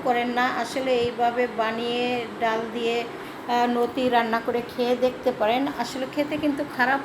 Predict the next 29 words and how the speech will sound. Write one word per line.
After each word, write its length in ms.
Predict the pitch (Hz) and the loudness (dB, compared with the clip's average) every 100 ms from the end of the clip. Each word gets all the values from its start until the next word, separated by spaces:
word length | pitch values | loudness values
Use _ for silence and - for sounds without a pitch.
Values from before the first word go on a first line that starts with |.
| - | -2
হয় 120 | 233 | 0
না, 180 | 247 269 220 | 0 -2 -4
ভীষণ 400 | 233 - 247 247 | -6 -4 -2 -2
ভালো 280 | 233 220 240 | 0 0 2
হয়। 240 | 240 226 302 - - - | 2 0 -2 -10 -12 -8
অনেকে 340 | - 262 302 339 | 0 2 4 2
হয়তো 320 | 320 330 294 294 247 226 240 233 | 2 2 0 0 -6 -4 -4 0
ভাবতে 280 | 240 226 - | 2 2 2
পারেন 360 | 262 247 240 247 | 0 0 2 0
যে 180 | 226 233 233 233 226 226 226 | 0 0 0 0 0 0 -2
লতি 260 | 233 - | -4 -4
দিয়ে 340 | 226 233 226 226 | -4 0 0 0
ডাল 280 | 220 214 220 220 | 4 4 4 -2
কিভাবে 420 | 226 208 220 208 | -6 -2 -2 0
রান্না 280 | 202 202 202 208 | 2 2 0 -2
করে, 160 | 208 | -2
আসলে 500 | 208 - 247 - 262 | -2 -4 -2 0 2
না। 260 | 247 214 214 - - - - | 2 2 0 -2 -12 -14 -6
রেসিপি 680 | 247 269 269 - 294 302 302 | 0 0 0 -2 -2 2 4
আসলে 720 | 302 294 294 277 277 269 262 254 208 | 4 4 2 4 6 6 4 2 0
যেমনই 360 | 240 247 254 | 2 4 2
হোক 160 | 262 247 247 | 2 -2 -2
না 120 | 233 | -2
কেন, 220 | 233 240 247 | -2 -2 2
রান্না 380 | 226 220 220 233 | 2 2 -2 -2
করতে 260 | 233 214 220 | -4 -4 -6
পারলে 240 | 226 220 | -4 -4
কিন্তু 280 | 226 226 240 | -4 -4 -4
সব 200 | - 208 | -2 -4